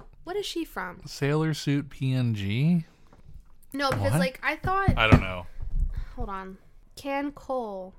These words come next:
Speaker 1: Kantai Collection. Fleet Collection.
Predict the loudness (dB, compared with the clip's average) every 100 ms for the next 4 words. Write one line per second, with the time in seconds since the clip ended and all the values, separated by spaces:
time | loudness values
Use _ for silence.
0 | -16 -4 0 0 0 -2 -4 -4 -4 -2
1 | -4 -8 -14 -14 -18 -20 -20 -20 -20 -20
2 | -20 -6 -2 -2 -2 -4 -2 -4 -8 -14
3 | -16 -18